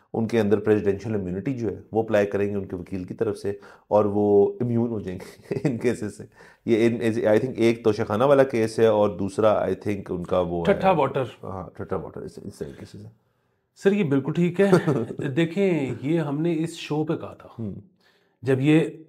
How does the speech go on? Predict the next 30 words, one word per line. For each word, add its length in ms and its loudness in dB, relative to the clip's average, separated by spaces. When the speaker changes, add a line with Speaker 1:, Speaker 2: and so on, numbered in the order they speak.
Speaker 2:
अभी 140 4
बने 220 2
नहीं 140 8
थे 280 -4
सदर, 320 -6
और 120 -10
Speaker 1:
हम्म। 100 2
Speaker 2:
हमने 200 4
कहा 160 2
था 140 0
कि 120 2
ये 260 4
जो 140 0
इनका 580 0
पीपल्स 540 -6
पार्टी 320 -2
का 120 0
है 140 0
ना, 160 2
कि 580 0
हमने 520 -2
कोई 540 2
मिनिस्ट्री 420 -2
नहीं 140 -2
लेनी, 260 -8
Speaker 1:
हम्म। 260 -2
Speaker 2:
लेकिन 300 4
हमें 200 6
ये 160 8
कुछ 540 0